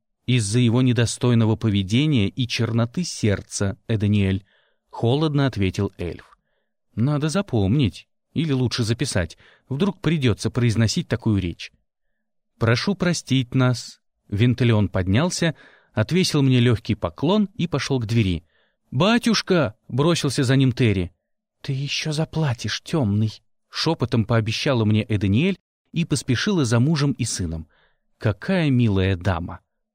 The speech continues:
А главное, такая светлая, на первый взгляд. «Ты держался молодцом, Вестер!» — раздался голос позабытого ректора. «Я просто говорил правду».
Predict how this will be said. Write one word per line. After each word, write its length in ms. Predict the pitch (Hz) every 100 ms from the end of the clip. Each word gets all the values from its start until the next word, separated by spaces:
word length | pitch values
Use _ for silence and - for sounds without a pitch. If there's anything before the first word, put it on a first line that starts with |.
| _
А 120 | 139
главное, 400 | 127 127 117 120
такая 320 | 117 - 98
светлая, 720 | 85 - 170 285 - 98 85 - _ _ _ -
на 180 | 160 143
первый 380 | 113 92 90
взгляд. 500 | 104 104 98 - - - _ _ _ _ _ _ _ _ _ _ _ _ -
«Ты 240 | 156 196
держался 600 | 160 151 113 160 180 -
молодцом, 680 | 175 165 156 - 117 147 151
Вестер!» — 580 | 117 117 98 - 80 - _ _ -
раздался 580 | 107 110 107 165 -
голос 380 | 113 104 143 151
позабытого 560 | - 104 98 101 - 101
ректора. 480 | 92 82 - - - _ _ _ _ _ _ _
«Я 220 | 107 95
просто 380 | 110 202 233 -
говорил 360 | 104 101 202 196
правду». 560 | - 95 92 90 87